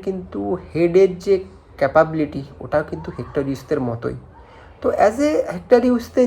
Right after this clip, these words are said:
রিপ্লেসমেন্ট তো টমাস অল্টেডকে ধরা যেতেই পারে।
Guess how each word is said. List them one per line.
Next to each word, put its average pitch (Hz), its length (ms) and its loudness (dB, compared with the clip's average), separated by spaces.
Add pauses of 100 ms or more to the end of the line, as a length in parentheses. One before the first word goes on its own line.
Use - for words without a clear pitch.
রিপ্লেসমেন্ট 254 760 4 (600)
তো 226 440 4
টমাস 180 320 2 (100)
অল্টেডকে 180 480 0 (120)
ধরা 127 180 0 (100)
যেতেই 147 340 -6
পারে। 175 180 -2